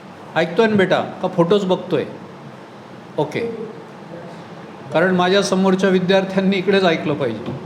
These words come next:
असो, तर हा जो नेल्सन होता, सरांनी सांगितलं की तेलगळती झाली. तुम्हाला माहिती आहे की अरब देशामधून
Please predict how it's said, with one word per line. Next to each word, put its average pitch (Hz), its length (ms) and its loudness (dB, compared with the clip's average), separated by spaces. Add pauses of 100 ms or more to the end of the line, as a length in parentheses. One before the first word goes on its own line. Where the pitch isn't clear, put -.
(540)
असो, 147 200 0 (840)
तर 247 420 4 (1800)
हा 240 220 6
जो 277 160 4
नेल्सन 240 520 4
होता, 175 540 4 (440)
सरांनी 233 440 4
सांगितलं 226 400 4
की 233 120 0
तेलगळती 226 640 4
झाली. 202 320 4 (800)
तुम्हाला 220 300 6
माहिती 220 360 4
आहे 202 100 6
की 240 100 2
अरब 214 440 4
देशामधून 214 920 6